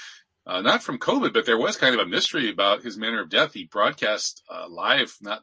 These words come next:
that long before he died. He said his, his skin was boiling up and stuff. Sounded really nasty.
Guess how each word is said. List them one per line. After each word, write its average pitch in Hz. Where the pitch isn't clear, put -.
that 120
long 107
before 101
he 101
died. 127
He 139
said 110
his, 101
his 101
skin 147
was 87
boiling 101
up 104
and 101
stuff. 98
Sounded 107
really 104
nasty. 127